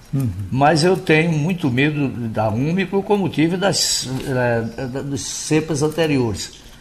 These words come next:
Speaker 2: Então, continuo me precavendo. Agora, Geraldo, veja só.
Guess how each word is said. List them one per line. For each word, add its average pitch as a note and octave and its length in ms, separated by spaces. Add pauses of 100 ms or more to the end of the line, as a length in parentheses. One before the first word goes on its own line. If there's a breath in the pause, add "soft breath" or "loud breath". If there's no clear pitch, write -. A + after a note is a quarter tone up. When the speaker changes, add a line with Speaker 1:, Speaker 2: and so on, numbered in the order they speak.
(320 loud breath)
Speaker 2:
Então, C#3+ 200
continuo C#3+ 600
me B2+ 140
precavendo. B2 720 (480 loud breath)
Agora, A3 260
Geraldo, G#3 360
veja A3 220
só. D#3+ 420